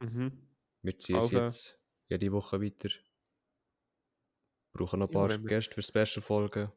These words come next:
Speaker 2: Könnt euch
Speaker 1: Ja,
Speaker 2: melden,
Speaker 1: genau,
Speaker 2: wenn
Speaker 1: sagen.
Speaker 2: jemand Bock hat.
Speaker 1: Das ist wieder mal nachher für einen, äh, Special Trash Talk, oder wie hat sie geheißen? <laughs> Special Talk.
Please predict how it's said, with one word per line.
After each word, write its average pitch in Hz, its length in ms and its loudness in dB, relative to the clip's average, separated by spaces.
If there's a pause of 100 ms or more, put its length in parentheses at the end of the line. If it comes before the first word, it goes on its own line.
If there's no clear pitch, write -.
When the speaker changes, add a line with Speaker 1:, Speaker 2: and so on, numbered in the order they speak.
(220)
Speaker 2:
Könnt - 200 -2
euch 104 60 -2
Speaker 1:
Ja, 123 80 2
Speaker 2:
melden, - 60 4
Speaker 1:
genau, 147 140 8
Speaker 2:
wenn 139 80 6
Speaker 1:
sagen. 101 380 2 (120)
Speaker 2:
jemand - 300 -6
Bock 98 220 2
hat. - 240 -10 (500)
Speaker 1:
Das - 180 -2
ist 123 100 -2
wieder 127 200 4
mal 131 180 4
nachher 135 240 2
für 135 140 -2
einen, 135 400 4 (600)
äh, 123 380 -2
Special - 640 2 (840)
Trash 123 400 4
Talk, 107 340 -4
oder 113 160 -4
wie 131 100 4
hat 135 120 2
sie - 120 -10
geheißen? - 500 -4 (100)
<laughs> - 100 -12
Special 143 520 2
Talk. - 420 -6